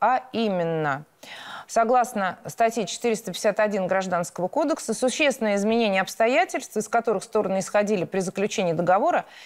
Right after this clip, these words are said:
являются основанием для его изменения или расторжения, если иное не предусмотрено договором или не вытекает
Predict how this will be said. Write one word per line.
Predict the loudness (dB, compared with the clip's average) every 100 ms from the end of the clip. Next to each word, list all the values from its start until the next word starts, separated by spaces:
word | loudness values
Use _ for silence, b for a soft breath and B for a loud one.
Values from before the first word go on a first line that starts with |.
| -4
являются | 0 4 4 2 -2
основанием | -2 -2 0 0 2 2 0 2
для | 2
его | 2 2
изменения | 2 2 2 2
или | 0
расторжения, | 2 2 2 2 2
если | 0 0
иное | 0 2
не | 2
предусмотрено | 0 -2 -4 0 0 0 0
договором | 0 4 4 4 0 -2 B B B B
или | -2 0 2 0 -2 B _
не | 0 2
вытекает | 2 0 -2 2 4 2